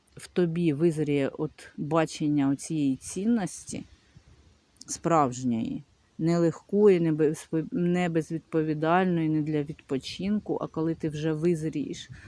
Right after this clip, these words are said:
до того, щоб бачити в цьому свою якусь важливу ціль, і тоді ти зможеш знайти, вірніше, тоді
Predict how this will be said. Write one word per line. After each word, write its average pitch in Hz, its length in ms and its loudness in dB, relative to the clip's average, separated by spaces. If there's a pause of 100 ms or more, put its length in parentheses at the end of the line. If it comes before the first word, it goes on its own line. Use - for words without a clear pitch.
(160)
до 156 180 0
того, 160 500 -2 (540)
щоб - 400 -2 (1600)
бачити 156 480 0
в 127 60 -8
цьому 147 500 2
свою 147 520 -2
якусь 143 380 -4
важливу 135 580 0
ціль, 226 340 -2 (880)
і 165 420 -2 (100)
тоді 156 600 0
ти 156 120 -2
зможеш 147 440 0
знайти, 147 760 0 (1300)
вірніше, 180 920 2
тоді 180 300 -4